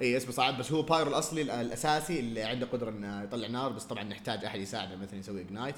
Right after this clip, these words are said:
آه، يقدر هو إنه يفعل النار كذا بنفسه، بس إنه إذا مثلًا أخذ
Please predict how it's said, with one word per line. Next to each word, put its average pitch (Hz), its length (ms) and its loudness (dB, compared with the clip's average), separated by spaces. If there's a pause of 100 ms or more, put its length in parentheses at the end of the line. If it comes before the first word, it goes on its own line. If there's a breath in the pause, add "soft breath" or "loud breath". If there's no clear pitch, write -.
(480 loud breath)
آه، 113 600 0 (140)
يقدر 160 440 8
هو 165 160 6
إنه 123 440 2
يفعل 123 360 2
النار 123 280 0
كذا 113 140 -2
بنفسه، 107 280 -8
بس 110 100 -8
إنه 113 200 -4
إذا 110 180 -2
مثلًا 117 300 -4
أخذ 123 160 -2